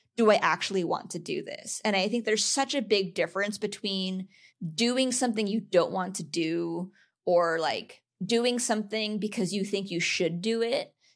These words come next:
And there's also this fine line of, like, because there are some things that you should do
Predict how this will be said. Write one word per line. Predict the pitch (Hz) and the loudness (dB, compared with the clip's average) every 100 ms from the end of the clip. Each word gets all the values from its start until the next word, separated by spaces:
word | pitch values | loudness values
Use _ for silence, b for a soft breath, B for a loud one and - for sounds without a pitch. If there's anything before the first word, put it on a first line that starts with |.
| _ | _
And | 208 202 185 180 185 170 _ _ _ _ | 0 2 2 0 -2 -8 _ _ _ _
there's | 302 381 | 4 4
also | - - 359 - 494 | 0 -2 0 2 2
this | 440 - | 2 2
fine | 285 277 254 | 2 2 2
line | 240 269 269 | 0 0 0
of, | 220 | 2
like, | 208 196 180 - _ _ | 4 4 2 -6 _ _
because | - 320 339 | 0 4 6
there | 302 302 - | 6 4 4
are | 226 294 359 | 4 4 4
some | - 202 196 | 2 2 0
things | 196 190 190 190 190 190 202 202 - _ _ - | 0 0 0 -4 -6 -8 -8 -10 -14 _ _ 2
that | 226 185 | 4 4
you | 214 214 208 - | 2 -2 -4 -6
should | - - 311 226 | -2 0 0 0
do | 196 175 165 170 170 214 | 0 0 0 -2 -4 -8